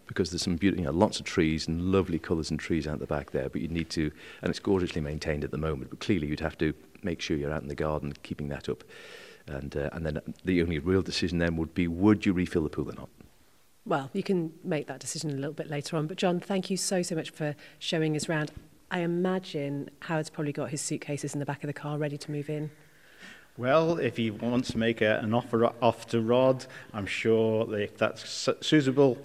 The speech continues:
Speaker 3: it'll be accepted.
Speaker 1: Great, we're in. Okay, well, um, I'll invite you around.
Speaker 2: Brilliant.
Speaker 1: Thanks again to John for showing us around this beautiful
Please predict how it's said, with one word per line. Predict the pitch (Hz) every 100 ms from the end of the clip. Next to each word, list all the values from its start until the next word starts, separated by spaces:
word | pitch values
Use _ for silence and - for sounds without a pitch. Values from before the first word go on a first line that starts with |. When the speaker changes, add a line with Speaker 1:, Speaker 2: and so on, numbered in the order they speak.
| -
Speaker 3:
it'll | 110 110
be | 110
accepted. | 101 - 87 - 82 76 - - - - - - -
Speaker 1:
Great, | - - 80 - -
we're | 92 92
in. | 92 92 - - - -
Okay, | 113 - 123 -
well, | 117 107 107
um, | 107 104 107 - - -
I'll | 107
invite | 82 107
you | 120
around. | 170 180 - - - -
Speaker 2:
Brilliant. | 226 415 - - - - - - - - _ _ _ _ _ _ _ _ _ _ -
Speaker 1:
Thanks | 123 117 -
again | 107 123 123
to | -
John | 92 123 123 101
for | 95
showing | - 117 104
us | 92 104
around | 95 95
this | 92 -
beautiful | 104 95 123 139 - - 92